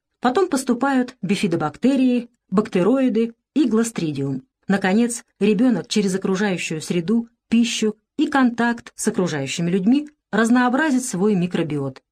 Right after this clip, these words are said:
Этот процесс размещения бактерий меняется в зависимости от того, как родился ребенок: естественным путем или с помощью кесарево сечения, получил или нет материнское молоко, оставался ли в асептизированной среде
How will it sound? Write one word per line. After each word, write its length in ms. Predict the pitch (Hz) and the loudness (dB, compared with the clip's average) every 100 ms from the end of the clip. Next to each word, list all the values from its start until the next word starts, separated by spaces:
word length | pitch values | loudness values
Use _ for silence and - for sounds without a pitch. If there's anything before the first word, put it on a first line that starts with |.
| - | -2
Этот 240 | 202 208 | 0 0
процесс 480 | 208 202 - 233 233 | 0 0 2 -2 -2
размещения 640 | 208 196 196 196 208 185 175 | -2 0 2 0 0 0 0
бактерий 580 | 160 - 254 247 147 - _ - | -2 0 2 2 0 -8 _ 2
меняется 520 | 233 302 277 254 202 | 4 4 2 0 -2
в 40 | |
зависимости 600 | 180 208 226 214 190 - | 0 0 0 0 -2 -2
от 160 | 170 - | -6 -2
того, 280 | 180 226 330 | 0 0 0
как 340 | - 233 254 | 0 0 0
родился 440 | 180 147 185 175 | -4 -2 -4 -2
ребенок: 460 | 180 156 143 135 131 _ _ _ | -2 -2 -2 -4 -8 _ _ _
естественным 760 | 175 220 - 302 294 247 233 226 | -2 0 0 -2 0 2 2 2
путем 440 | 214 208 202 190 - _ | 0 0 0 -2 -6 _
или 160 | 339 311 | 0 0
с 100 | - | 0
помощью 420 | 277 262 247 202 | 2 2 2 -2
кесарево 460 | - 214 220 190 170 | -2 -2 0 -2 -2
сечения, 600 | 180 - 151 143 139 135 _ - | -6 -6 -6 -4 -6 -8 _ -2
получил 460 | 233 254 254 339 | 2 4 4 2
или 200 | - 202 | 2 2
нет 300 | 196 240 262 - | 4 2 2 -2
материнское 560 | 190 196 196 220 - 170 | -2 0 2 0 0 -4
молоко, 520 | 151 147 147 165 170 _ | -2 -4 -2 -4 -4 _
оставался 640 | - 208 - 233 269 254 180 | -2 -2 2 2 2 0 -2
ли 240 | 151 - _ _ | -2 -4 _ _
в 80 | 180 | -2
асептизированной 880 | 220 226 233 226 208 277 247 208 180 | 0 0 -2 0 2 2 2 2 0
среде 480 | - 170 147 208 | -2 -4 0 -2